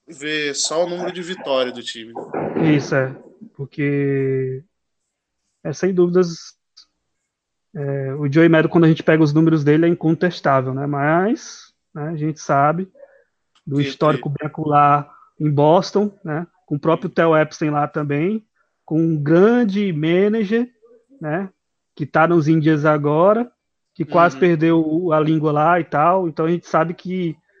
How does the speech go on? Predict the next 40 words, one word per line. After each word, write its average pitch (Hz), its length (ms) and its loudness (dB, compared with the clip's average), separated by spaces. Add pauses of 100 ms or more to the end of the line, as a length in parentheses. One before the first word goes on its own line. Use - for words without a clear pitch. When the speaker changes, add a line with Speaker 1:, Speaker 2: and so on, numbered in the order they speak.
(160)
Speaker 2:
é, 151 200 -4
às 147 180 -2
vezes 170 320 2
o 160 40 -4
desgaste 156 600 0
é 170 160 2
quase 156 300 -2
que 180 80 -4
inevitável. 170 600 2
Mas 208 320 2
as, 208 340 0 (280)
as 160 180 0
declarações 160 560 0
do 151 80 -6
Chili 160 240 -6
Davis, 175 420 -2 (340)
que 175 220 -4
eu 175 300 2 (520)
não 160 320 -2
considero, 160 640 -2
eu 156 60 -4
não, 185 200 -2
não 185 120 -2
considero 170 420 -2
tanto, 190 520 -2
mas, 165 500 -2 (760)
sabe, 196 340 2
dá 180 180 4
aquela 196 300 2
desconfiança 165 800 -4
de 139 140 -10
ter 156 220 -2
alguns 147 280 -4
jogadores 147 720 -6
que 160 160 -10
não 151 460 -4 (320)
contribuem, 139 560 -2
assim, 139 220 -6
de 135 100 -10
forma 135 380 -6